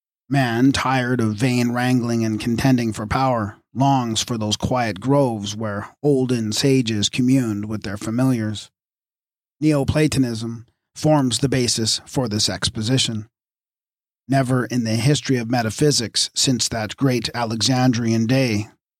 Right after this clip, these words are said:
has the mind of man contemplated so rationally and lucidly the riddle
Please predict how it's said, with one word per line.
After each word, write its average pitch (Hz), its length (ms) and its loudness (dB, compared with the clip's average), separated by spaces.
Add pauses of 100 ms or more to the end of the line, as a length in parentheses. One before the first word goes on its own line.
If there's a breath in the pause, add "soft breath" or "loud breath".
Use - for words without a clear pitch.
has 110 160 -2
the 113 60 0
mind 110 360 0
of 98 140 -4
man 110 280 -2
contemplated 104 800 -2
so - 160 -2
rationally 107 680 -2
and 98 160 -10
lucidly 107 680 -2 (320)
the 113 80 -6
riddle 110 420 -2